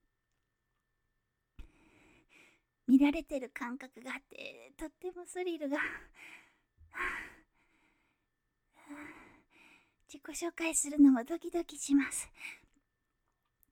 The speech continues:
私の出身地は九州です。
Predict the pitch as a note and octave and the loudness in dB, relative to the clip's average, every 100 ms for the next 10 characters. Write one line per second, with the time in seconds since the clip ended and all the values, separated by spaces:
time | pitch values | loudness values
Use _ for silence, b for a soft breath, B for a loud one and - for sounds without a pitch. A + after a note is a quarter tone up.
0 | _ _ _ - B B B B B C#4 | _ _ _ -12 B B B B B -14
1 | C#4 C#4+ G4 F4 F#4+ - E4+ - G4 G4 | -10 -12 -8 -8 -6 -6 -6 -6 -2 -2
2 | C#4+ C4 A#3 - _ _ _ _ _ _ | -2 -4 -4 -8 _ _ _ _ _ _
3 | - F4 D#4+ D4 C#4 C4 C#4 - - | -8 -6 -4 -4 -4 -4 -6 -8 -18